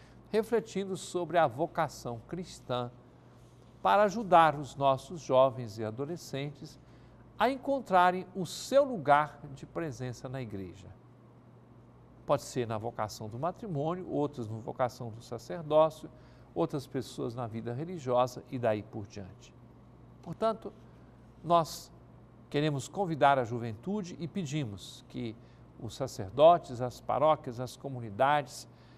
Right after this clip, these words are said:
as comunidades religiosas, as comunidades de vida, os movimentos eclesiais, convidem os nossos jovens para participar deste grande evento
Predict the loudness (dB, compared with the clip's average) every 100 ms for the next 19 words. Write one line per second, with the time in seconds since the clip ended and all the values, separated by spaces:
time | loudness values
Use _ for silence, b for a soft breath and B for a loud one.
0 | B B -12 -6 4 6 6 4 -6 -6
1 | 4 6 6 4 -4 -8 -10 -12 -10 -4
2 | -2 -2 -4 -14 -8 -4 -4 -4 -6 -8
3 | -10 -8 -8 -8 -10 -14 -12 -4 0 0
4 | -2 -12 B B B -18 -2 0 2 0
5 | 0 0 -4 -6 -2 0 0 -4 -6 4
6 | 4 4 -4 -14 B B B 2 4 4
7 | 4 0 0 -10 -2 -2 -2 -4 -8 -8
8 | -10 -4 -2 -2 -2 -4 -4 -6 -6 -10